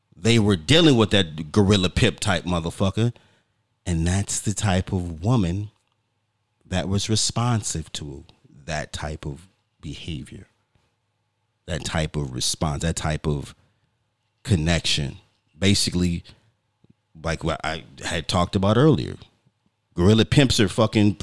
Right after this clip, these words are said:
they're, they're, they're essential in the game. Why? Because these hoes are, are the type of one that need a, that need a gorilla pimp type dude. As fucked up as it sounds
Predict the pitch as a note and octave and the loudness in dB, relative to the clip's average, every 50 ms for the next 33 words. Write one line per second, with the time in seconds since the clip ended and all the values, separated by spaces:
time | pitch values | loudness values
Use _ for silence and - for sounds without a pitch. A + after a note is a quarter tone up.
0 | - _ - F2+ F#2 F#2 F#2+ E2+ G2 G#2+ A2+ A#2 G2+ E2+ G#2 A2 A#2 A#2 A#2+ A#2 | -14 _ -6 -4 -2 -2 0 2 2 4 4 4 2 2 0 0 2 2 2 0
1 | - - - - - - E2+ - - B2+ A#2+ A2+ - C3 B2+ B2+ C3 B2+ B2 A#2+ | 0 -4 -12 -14 -6 -4 -2 0 2 2 2 2 2 2 2 2 2 2 0 0
2 | C3 D#3+ F#3 E3+ G#2+ D2+ C#2 D2+ E2+ F2+ G2 A#2+ B2 C3+ A#2+ - C3+ B2 A#2+ A#2 | 2 4 4 4 4 2 0 0 2 2 2 4 2 2 2 4 4 4 4 4
3 | A#2+ C3 B2+ A#2+ C#3 D3 E3 D#3+ D#3 D#3 C#3 B2+ A#2+ G2 D2+ D#2+ G2 G2+ D#2 D#2 | 2 0 0 2 2 4 4 6 4 4 2 0 -2 -4 -2 -2 -4 -4 -4 -6
4 | D#2+ - - - E2 F2+ F2 G#2+ G2+ - - F#2+ A2 G2 A2+ A#2+ A#2 A#2 A#2+ B2+ | -8 -8 -8 -4 -2 0 2 2 2 2 2 2 2 2 2 4 4 4 6 6
5 | C3 A#2+ A#2+ G#2+ F#2 A2+ B2+ C3+ C#3+ D3+ - - - C3 C3 A#2+ C3 F3+ B3 C4+ | 6 4 4 4 4 2 2 4 2 2 0 0 2 2 4 6 6 6 6 6
6 | G3 A2 D#2+ - - - D2+ - E2+ D#2+ E2+ E2+ D#2+ - - - F2+ C2+ - - | 4 2 0 -2 -10 -14 -8 -4 -2 0 0 0 -2 -2 -4 -6 -6 -6 -6 -8
7 | D2+ C#2 - - C2 A#1+ B1 - - _ _ _ _ _ _ _ _ _ _ _ | -8 -8 -8 -10 -12 -12 -12 -14 -16 _ _ _ _ _ _ _ _ _ _ _
8 | _ _ _ _ _ _ _ _ _ - F2+ E2+ - - - G#2+ G#2+ A2+ - - | _ _ _ _ _ _ _ _ _ -2 0 0 0 0 0 2 2 2 2 2
9 | B2+ B2+ - A#2 A#2+ C3 C3 C3+ C3 - - - - - - A#2 C3 D3+ D3+ C#3 | 2 4 6 4 4 4 4 2 0 -2 -4 -6 -4 0 2 4 4 6 8 8
10 | A#2 A#2+ A2+ - - - - | 8 6 6 2 -2 -8 -10